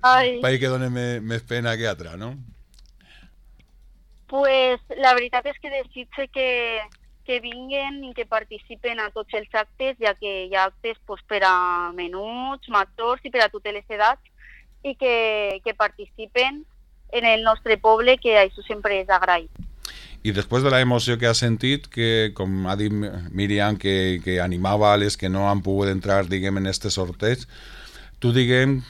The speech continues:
Speaker 2: quin, quina és la teua invitació a estes pe-, a estes xiques que un dia de, «Ostres, pues, per què no jo?» Eh? Què, què és, què és dones i què és in-, és motives pa, pa que s'a-, se apunten i s'animen, que és una cosa bonica per a tu, supong?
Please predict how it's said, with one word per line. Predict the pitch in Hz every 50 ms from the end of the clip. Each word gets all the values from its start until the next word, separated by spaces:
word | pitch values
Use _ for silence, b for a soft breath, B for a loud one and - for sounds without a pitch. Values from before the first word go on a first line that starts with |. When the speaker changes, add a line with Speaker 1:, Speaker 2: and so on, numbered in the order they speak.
| B B B
Speaker 2:
quin, | - - 120 120 120 123 120
quina | 120 120 117 123 120
és | 113 117
la | 107
teua | 101 113 107 110 107 107 110 107 104 101 104
invitació | 110 107 104 110 104 95 98 90 - - 101 104 104
a | 98 98
estes | - 107 95 - -
pe-, | 113 101 80
a | 90
estes | 104 - 113 104 -
xiques | - 113 107 104 117 107 101 -
que | - 107 104 104 104
un | 101 104 104 101 101
dia | 107 107 104 101 95
de, | 90
«Ostres, | 90 - - 131 120 - -
pues, | 92 87 80 85 82 80 - -
per | 90 87 -
què | 107 113
no | 117 110 107
jo?» | 101 117 131 131 - - - - - -
Eh? | 95 98 113 135 - B B B B B B B
Què, | - 123 123 123 120
què | 120 120 123
és, | 117 120 110
què | - 123 123
és | 123 117 113 113 113 110 107
dones | 117 117 113 117 113 101 104 113
i | 107 98
què | 107 107 113
és | 107 104 107
in-, | 104 107 107 107 104 107 107 -
és | - 104 104
motives | 101 104 101 95 110 110 113 107 104 104 -
pa, | - 104 101 101 95
pa | - 98 90
que | 95 92
s'a-, | - 95 90 87 85
se | - - 90
apunten | 82 - 104 123 123 123 123 113
i | 110 98
s'animen, | 101 92 92 104 117 123 127 123 110
que | 101 98
és | 98
una | 107 101 95
cosa | 101 98 95 95 92 92 90
bonica | 87 92 101 123 151 175 113 98 92
per | 101 98
a | 104 107
tu, | 139 143 123
supong? | - 104 98 123 135 127 95